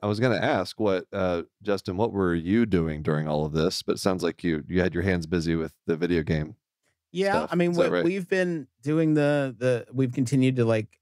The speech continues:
Speaker 2: ex-, do other podcasts. Uh, my, we've turned, my brother, my brother, and me, we did a season of a T V show on a network called Seeso that has since been discontinued. We do a, uh, uh, role-playing show called The Adventure Zone that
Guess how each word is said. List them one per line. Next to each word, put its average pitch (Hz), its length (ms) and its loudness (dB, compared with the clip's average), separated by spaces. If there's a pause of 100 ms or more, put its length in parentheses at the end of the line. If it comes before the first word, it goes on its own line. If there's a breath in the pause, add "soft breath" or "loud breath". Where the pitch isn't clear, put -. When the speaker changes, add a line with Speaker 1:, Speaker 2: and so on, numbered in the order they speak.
Speaker 2:
ex-, - 280 -12 (140)
do 117 160 0
other 107 180 0
podcasts. 131 960 -2 (120)
Uh, 101 340 -4
my, 107 460 -2 (100)
we've 107 220 -6
turned, 107 580 -2 (760)
my 131 60 -4
brother, 170 160 0
my 180 80 2
brother, 160 220 2
and 170 60 0
me, 165 100 2
we 160 100 2
did 147 160 2
a 139 60 0
season 139 320 0
of 123 80 2
a 123 40 4
T 117 140 -2
V 127 140 4
show 123 500 2
on 110 320 -4 (100)
a 113 60 -16
network 107 220 -8
called 92 120 -10
Seeso 147 600 0
that 131 80 -2
has 101 160 -2
since - 340 -8
been 101 240 -2
discontinued. 101 760 -4 (100)
We 117 100 -2
do 117 220 4
a, 110 200 2
uh, 101 340 2 (500)
uh, 98 320 0 (360)
role-playing 117 680 0 (100)
show 110 340 2
called 104 200 -6
The 104 80 0
Adventure 120 340 2
Zone 127 460 2
that 104 180 -4